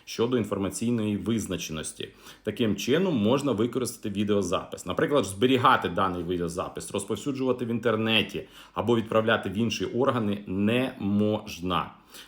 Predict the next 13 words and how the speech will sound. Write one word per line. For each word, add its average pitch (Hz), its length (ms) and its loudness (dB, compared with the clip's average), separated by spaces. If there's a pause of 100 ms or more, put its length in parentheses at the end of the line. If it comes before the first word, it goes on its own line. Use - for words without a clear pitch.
Це 123 160 4
потрібно 120 420 0
пам'ятати. 98 560 -4 (640)
Тепер 214 180 8
головні 156 360 2
поради. 143 600 6
Що 170 240 -2
потрібно 143 460 -2
знати 117 680 0 (100)
для 92 120 -2
того, 156 200 2
щоб 107 180 -4
використовувати 123 920 -2